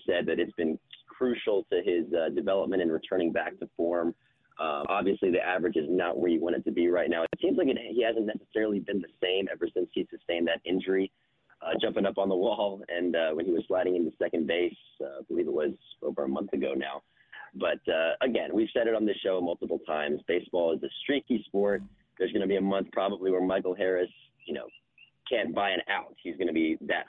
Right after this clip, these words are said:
hot at the plate. We're seeing it right now with Marcell Ozuna being one of the hottest batters. So it's a marathon, not a sprint. And unfortunately, Michael Harris, I think, has just been in one of those streaks lately that, uh, he's trying to get out of. And as you're saying, I think he's slowly working his way out because you're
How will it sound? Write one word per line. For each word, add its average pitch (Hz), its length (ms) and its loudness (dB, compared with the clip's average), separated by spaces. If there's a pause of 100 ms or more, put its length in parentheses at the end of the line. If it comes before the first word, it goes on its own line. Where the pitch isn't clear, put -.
hot 82 180 -2
at - 100 -2
the 80 60 -12
plate. 78 260 0
We're 76 140 2
seeing 80 160 2
it - 80 -2
right 85 180 0
now 85 220 0
with 78 120 -2
Marcell 82 380 0
Ozuna 80 460 0
being 76 180 0
one 71 140 0
of 73 80 -4
the 71 140 -6
hottest 71 300 -4
batters. 67 400 -4
So 80 240 0 (420)
it's - 120 -2
a 143 40 2
marathon, 127 500 2
not 113 120 0
a 113 100 0
sprint. 110 380 0
And 87 400 0 (160)
unfortunately, 95 500 0
Michael 90 300 0
Harris, 92 380 0
I 73 80 -4
think, 82 220 -2
has 80 140 0 (640)
just 95 140 -6
been 95 120 2
in 90 80 2
one 95 140 2
of 90 80 0
those 90 240 2 (100)
streaks 107 340 -2
lately 107 360 2
that, 92 300 -4
uh, 90 120 2
he's 87 160 0
trying 90 200 0
to 90 40 -2
get 85 120 0
out 95 160 0
of. 104 180 -2
And 78 300 -4 (280)
as - 80 -6
you're 92 160 0
saying, 117 200 0
I - 60 -2
think 92 200 -2
he's 90 200 -6 (160)
slowly 98 320 0
working 90 280 0
his 85 100 -2
way 85 180 0
out 92 200 0
because 85 220 -4
you're 82 100 -4